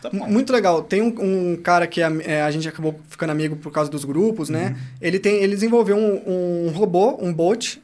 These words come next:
Speaker 2: de Telegram,
Speaker 1: Uhum.
Speaker 2: em que você consegue comprar nano com ele. Então, o que que, ele programou lá, ele é um desenvolvedor, né? Ele é inteligente nessa área.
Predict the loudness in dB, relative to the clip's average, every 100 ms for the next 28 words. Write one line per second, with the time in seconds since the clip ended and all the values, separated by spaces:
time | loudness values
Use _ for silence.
0 | _ -6 -6 0 2 4 2 -2 -6 -12
1 | -12 -10 -12 -14 -4 -2 -2 -2 0 0
2 | -2 0 0 0 0 2 2 2 0 0
3 | 0 -4 -4 -6 -4 -4 0 2 2 2
4 | 0 0 -2 -2 -4 -4 -4 -2 0 0
5 | -4 -4 -4 -4 -4 -4 -4 -2 0 0